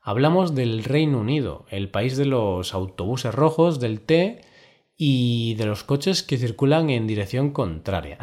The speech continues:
<laughs> Al menos en dirección contraria respecto a la circulación en España, puesto que aquí conducimos por la derecha. Hablamos del Reino Unido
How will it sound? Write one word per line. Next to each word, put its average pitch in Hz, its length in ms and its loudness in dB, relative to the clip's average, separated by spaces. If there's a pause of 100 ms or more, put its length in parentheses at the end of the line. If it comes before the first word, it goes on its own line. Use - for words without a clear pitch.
(220)
<laughs> - 680 -10
Al 117 160 2
menos 160 480 2 (140)
en 113 340 -2
dirección 113 400 0
contraria 139 520 2
respecto 127 540 -2
a 127 40 0
la 131 80 0
circulación 131 520 -2
en 143 80 -2
España, 107 720 -4 (360)
puesto 101 340 -8
que 107 80 -2
aquí 139 520 0
conducimos 107 540 -4
por 101 220 -6
la 78 100 -6
derecha. 95 400 -4 (600)
Hablamos 156 360 4
del 143 200 6
Reino 147 240 4
Unido 156 560 2